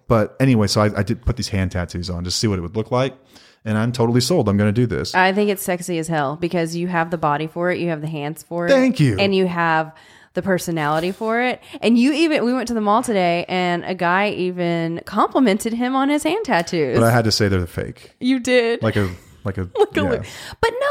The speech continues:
Speaker 2: no, it's cool that you can get those things before you actually get the permanent on there
Speaker 1: Well, I'm looking at
Speaker 2: to
Speaker 1: it like,
Speaker 2: see if
Speaker 1: "Could
Speaker 2: you're
Speaker 1: I
Speaker 2: like it.
Speaker 1: do
Speaker 2: You're like,
Speaker 1: this?"
Speaker 2: it's like, "Oh, okay,
Speaker 1: Absolutely.
Speaker 2: maybe I'll want that one or
Speaker 1: I could
Speaker 2: that one,
Speaker 1: totally
Speaker 2: but I'll
Speaker 1: do it.
Speaker 2: move that one around, and I don't really like that, but maybe I'll try another one."
Speaker 1: Yeah, and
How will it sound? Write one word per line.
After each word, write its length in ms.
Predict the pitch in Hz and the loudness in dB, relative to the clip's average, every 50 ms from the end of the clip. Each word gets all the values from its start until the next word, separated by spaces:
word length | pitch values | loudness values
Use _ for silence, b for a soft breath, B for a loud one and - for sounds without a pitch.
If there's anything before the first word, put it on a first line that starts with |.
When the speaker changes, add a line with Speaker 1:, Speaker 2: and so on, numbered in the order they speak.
| 554 | 2
Speaker 2:
no, 100 | 403 240 | 2 2
it's 200 | - - 349 - | 2 2 0 0
cool 280 | - - - 370 403 440 | -2 -4 0 2 2 2
that 80 | 440 - | 0 0
you 100 | - 349 | -2 -2
can 140 | 330 339 311 | 0 0 0
get 160 | 285 320 320 | 0 0 0
those 180 | - 349 320 - | 0 0 -2 0
things 300 | - 262 262 262 233 - | -2 -4 -4 -4 -4 -4
before 460 | - 226 214 - _ - 196 214 233 | -6 -6 -6 -6 _ -2 0 2 2
you 140 | 240 233 - | 2 0 0
actually 400 | - 196 202 202 - - 220 214 | -2 -2 -4 -4 -6 -6 -4 -2
get 140 | 190 202 - | -2 -4 -6
the 60 | - | -6
permanent 580 | - - - - 185 190 208 214 220 233 233 226 - | -8 -4 -2 0 0 2 2 2 2 2 0 0 0
on 260 | 247 247 254 262 262 | 2 2 2 2 0
there 100 | 269 277 | 2 4
Speaker 1:
Well, 120 | 175 214 208 | 4 4 6
I'm 200 | 185 196 185 170 | 4 4 4 4
looking 200 | 196 196 - 180 | 2 2 4 4
at 80 | 175 | 4
Speaker 2:
to 60 | 175 - | 4 4
Speaker 1:
it 40 | |
like, 180 | 131 143 135 - | 4 4 4 4
Speaker 2:
see 60 | - | 2
if 80 | - - | 0 0
Speaker 1:
"Could 120 | - 160 | 2 4
Speaker 2:
you're 40 | 156 | 4
Speaker 1:
I 60 | 147 143 | 4 4
Speaker 2:
like 40 | |
it. 20 | 131 | 4
Speaker 1:
do 80 | 131 | 2
Speaker 2:
You're 100 | 139 151 | 2 4
like, 100 | 165 151 156 | 4 4 4
Speaker 1:
this?" 240 | 160 147 - - - - | 2 2 0 -4 -4 -4
Speaker 2:
it's 120 | - 320 | -2 0
like, 160 | 370 110 110 | 2 2 2
"Oh, 160 | - 427 453 466 | 2 2 2 2
okay, 80 | 403 | 2
Speaker 1:
Absolutely. 200 | 392 359 330 311 | 0 0 0 0
Speaker 2:
maybe 260 | 277 294 320 320 339 | 0 0 0 0 0
I'll 160 | 320 302 294 285 | 0 0 0 0
want 180 | 277 262 - | -2 -2 -2
that 180 | - 214 208 - | -4 -4 -4 -4
one 140 | 208 208 202 | -4 -4 -2
or 20 | |
Speaker 1:
I 40 | 196 | 0
could 80 | - | 0
Speaker 2:
that 40 | 180 185 | 0 0
one, 80 | 202 | 0
Speaker 1:
totally 160 | - 202 190 180 | 0 0 0 2
Speaker 2:
but 120 | - - | 2 2
I'll 80 | 247 269 | 2 2
Speaker 1:
do 60 | 262 | 2
it. 40 | 254 233 | 0 0
Speaker 2:
move 100 | 202 170 | -2 -2
that 220 | 180 180 190 202 | 0 0 0 0
one 120 | 196 214 208 | 0 -2 -2
around, 360 | 202 202 202 196 196 196 196 | -2 -2 -2 -2 -2 -4 -4
and 100 | 190 196 | -4 -4
I 80 | 202 226 | -4 -4
don't 120 | 233 - | -4 -4
really 180 | 185 185 170 160 | -6 -6 -6 -6
like 200 | 151 143 143 - | -6 -8 -8 -8
that, 200 | 156 147 143 - | -8 -6 -6 -6
but 80 | 165 | -8
maybe 220 | 185 220 254 269 254 | -6 -6 -4 -4 -4
I'll 100 | 233 226 | -4 -4
try 200 | - 247 254 247 | -4 -6 -6 -4
another 240 | 247 269 285 277 214 | -4 -4 -4 -4 -4
one." 200 | 175 156 - - | -4 -4 0 2
Speaker 1:
Yeah, 120 | 165 147 | 2 4
and 200 | 131 135 143 143 | 4 2 2 0